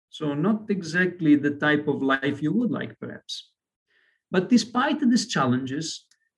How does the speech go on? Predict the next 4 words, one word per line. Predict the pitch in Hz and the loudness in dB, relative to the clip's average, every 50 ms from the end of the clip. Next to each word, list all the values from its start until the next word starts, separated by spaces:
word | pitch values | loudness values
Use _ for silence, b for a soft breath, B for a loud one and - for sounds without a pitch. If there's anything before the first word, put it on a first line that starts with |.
| _ _ | _ _
soil | - - - 202 214 214 | -8 0 2 4 4 4
organisms | - - 208 226 247 233 247 240 247 233 214 240 240 233 208 - - - - _ _ _ _ _ _ _ _ _ _ _ _ _ _ - | 4 4 6 6 8 8 8 10 8 8 8 8 8 8 6 4 -2 -8 -10 _ _ _ _ _ _ _ _ _ _ _ _ _ _ 0
carry | 208 214 226 233 240 220 - | 2 4 4 4 2 2 2
out | 208 214 220 220 220 214 - - | 2 4 4 4 2 0 -2 -8